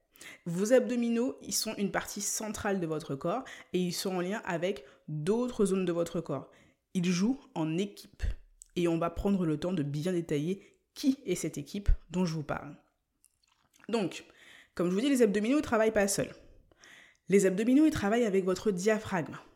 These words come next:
d'accord ? C'est le muscle de la respiration qui est situé au niveau de vos côtes. Ils travaillent aussi avec le périnée. On en a déjà parlé,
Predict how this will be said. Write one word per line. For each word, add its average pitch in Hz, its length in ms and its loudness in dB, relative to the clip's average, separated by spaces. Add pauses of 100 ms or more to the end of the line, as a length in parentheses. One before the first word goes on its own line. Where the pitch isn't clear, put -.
(200)
d'accord ? 180 400 -6 (200)
C'est - 180 -2
le 160 80 4
muscle 226 240 0
de 202 40 0
la 196 80 0
respiration 190 640 -4
qui 190 220 -6
est 170 40 -4
situé 202 460 -4 (400)
au 220 120 2
niveau 220 280 0
de 214 60 -2
vos 202 160 6
côtes. - 480 -6 (1200)
Ils 208 160 0
travaillent 240 340 4
aussi 247 260 0
avec 269 220 2
le 262 100 2
périnée. 240 480 4 (600)
On 170 100 -4
en 156 60 -2
a 151 40 -4
déjà 165 280 -4
parlé, 196 440 0